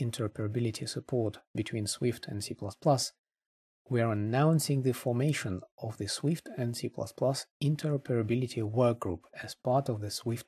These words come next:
project." End quote. This is very welcome news. There are many tasks for which C plus plus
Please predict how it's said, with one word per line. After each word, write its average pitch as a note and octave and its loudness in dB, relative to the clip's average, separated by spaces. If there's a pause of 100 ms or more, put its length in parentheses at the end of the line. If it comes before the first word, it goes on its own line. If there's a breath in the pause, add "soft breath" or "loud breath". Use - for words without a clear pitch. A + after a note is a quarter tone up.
project." - -6 (840)
End - -6
quote. - -6 (1120 soft breath)
This D#3+ 2
is A#2 6
very A#2 6
welcome G#2+ 4
news. F2 -4 (960)
There B2 2
are A#2 4
many C#3 4
tasks A#2 -2 (180)
for - -2
which G#2 0
C - -10
plus - -4
plus - 2